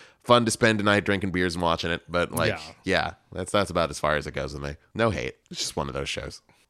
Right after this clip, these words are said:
Speaker 2: Well, <laughs> that, that handles Super Yo-Yo.
Speaker 1: There you
Speaker 2: Can,
Speaker 1: go.
Speaker 2: can you
Speaker 1: We did it.
Speaker 2: believe that we said, "Hey, next episode's gonna be <laughs> about Super Yo-Yo," and then we actually did it?
Speaker 1: Despite our best intentions.
Speaker 2: Despite our best,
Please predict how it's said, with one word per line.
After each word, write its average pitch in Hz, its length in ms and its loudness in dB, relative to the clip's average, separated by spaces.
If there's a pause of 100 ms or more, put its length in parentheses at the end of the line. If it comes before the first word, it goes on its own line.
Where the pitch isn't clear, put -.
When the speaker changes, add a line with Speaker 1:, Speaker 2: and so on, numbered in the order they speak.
(360)
Speaker 2:
Well, 113 680 -2
<laughs> - 280 -10
that, 175 340 0
that 143 200 2
handles 170 360 -6
Super 139 340 -4
Yo-Yo. 92 400 -6
Speaker 1:
There 123 180 4
you 127 160 6
Speaker 2:
Can, 143 140 8
Speaker 1:
go. 190 200 8
Speaker 2:
can 190 220 2
you 233 200 0
Speaker 1:
We 277 160 0
did 113 100 2
it. 123 60 4
Speaker 2:
believe - 400 -2
that 123 280 -2
we 120 240 -4
said, 101 500 -4 (140)
"Hey, 120 220 0
next 110 300 -4
episode's 117 420 -8
gonna 113 180 -10
be - 160 -8 (160)
<laughs> - 140 -12
about 156 320 -4
Super 135 400 -4
Yo-Yo," 156 500 0 (300)
and 123 180 0
then 120 140 -2
we 110 180 -4
actually 107 400 -6
did 87 280 -12
it? 117 240 -6
Speaker 1:
Despite 127 500 4
our 90 140 6
best 123 320 2
intentions. 110 520 -2
Speaker 2:
Despite 127 200 0
our 117 160 0
best, 117 260 -4